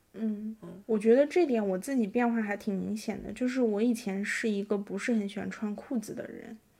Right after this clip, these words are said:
Speaker 1: 就是我可能穿裙子会更多，嗯，因为我觉得可能对于自己的下半身的身材没有那么自信吧，嗯，我觉得是这个原因。但是随着你工作和阅历的增加，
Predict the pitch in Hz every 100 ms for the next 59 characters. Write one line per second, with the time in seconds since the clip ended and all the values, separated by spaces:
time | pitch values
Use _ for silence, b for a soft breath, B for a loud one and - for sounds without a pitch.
0 | b b b b - 214 214 190 185 220
1 | - - 208 180 196 233 226 214 185 208
2 | 185 185 - 233 196 185 190 214 - 202
3 | 190 220 240 240 196 190 202 214 208 185
4 | 196 240 202 202 240 240 208 - 165 165
5 | 170 - B B B B - - 262 208
6 | 220 196 214 214 196 233 240 226 202 208
7 | 240 262 262 240 277 247 - 349 226 185
8 | - _ _ 214 214 185 190 214 220 226
9 | 262 226 - - - - - B B B
10 | B B _ 330 311 277 - 208 254 294
11 | 254 185 - - _ _ - _ 277 285
12 | 294 294 262 220 196 190 214 254 254 220
13 | 196 185 226 233 233 226 226